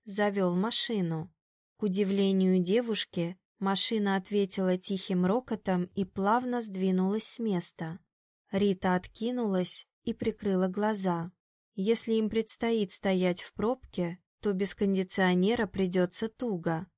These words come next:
А вот и ещё желающий. Риту немного разморило. Она уже расслабилась и приготовилась к двум часам езды в духоте,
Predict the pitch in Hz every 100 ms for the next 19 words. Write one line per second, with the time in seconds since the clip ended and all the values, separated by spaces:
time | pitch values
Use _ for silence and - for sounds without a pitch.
0 | _ _ _ 202 190 190 185 220 247 -
1 | 262 214 180 170 165 156 156 - - 156
2 | 165 _ _ _ _ _ - 202 262 -
3 | 220 208 208 208 196 208 214 220 247 269
4 | 254 190 165 160 - _ 202 208 208 208
5 | 196 202 196 190 - 214 254 240 220 185
6 | 185 185 202 196 202 196 269 269 247 220
7 | 202 190 202 269 262 226 202 214 247 240
8 | 214 190 180 185 180 196 - - - -
9 | 160 175